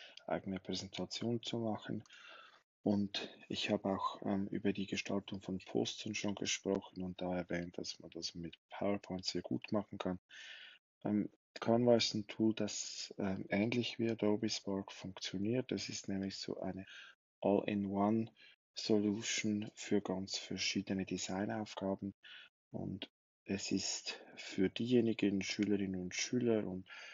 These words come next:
ähm, Lehrkräfte interessant, die Freude am Design haben, die vielleicht mal was Neues entdecken möchten, die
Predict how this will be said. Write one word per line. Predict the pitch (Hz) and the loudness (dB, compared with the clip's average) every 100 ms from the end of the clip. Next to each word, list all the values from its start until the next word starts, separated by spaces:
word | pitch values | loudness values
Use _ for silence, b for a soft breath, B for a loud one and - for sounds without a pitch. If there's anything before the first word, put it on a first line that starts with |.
| B _ - | B _ -8
ähm, | 95 92 - | -4 -4 -6
Lehrkräfte | - 98 107 - 95 95 - | 2 4 6 4 0 0 -2
interessant, | 101 95 - 95 - - 95 98 | -6 -6 -4 -4 -4 -2 -2 0
die | 92 87 - B B B _ | 0 0 -2 B B B _
Freude | - - 85 87 104 101 | -10 -6 4 6 6 4
am | 95 | 0
Design | 92 - 104 117 120 | -2 -2 0 0 0
haben, | 117 110 107 98 | -2 -2 -2 -2
die | 98 | -2
vielleicht | - 95 95 - | 0 0 0 -2
mal | 98 | -2
was | 95 95 - | -2 -4 -2
Neues | 92 98 - | -2 0 -2
entdecken | 92 95 95 - 95 | 0 0 0 -2 0
möchten, | 95 95 - 90 | 0 -2 -4 -4
die | 87 87 | -2 0